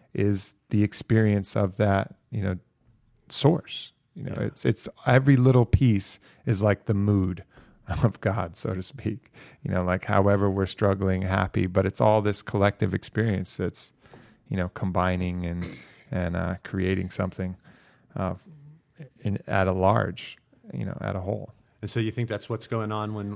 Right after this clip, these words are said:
Speaker 2: when we, uh, go to the flotation tanks or we go to psychedelic medicine,
Speaker 1: Yeah.
Speaker 2: like, we're trying to kinda tap back into that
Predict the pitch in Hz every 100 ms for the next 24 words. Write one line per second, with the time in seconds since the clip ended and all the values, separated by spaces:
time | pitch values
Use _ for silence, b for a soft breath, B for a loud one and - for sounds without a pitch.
0 | - 107 101 101 98 98 90 90 98 104
1 | 104 101 98 107 101 107 104 107 107 104
2 | 104 - 101 98 104 101 92 104 107 104
3 | 104 101 107 104 220 202 180 117 101 -
4 | 98 113 107 107 101 107 101 92 110 107
5 | 113 107 101 117 107 104 104 101 -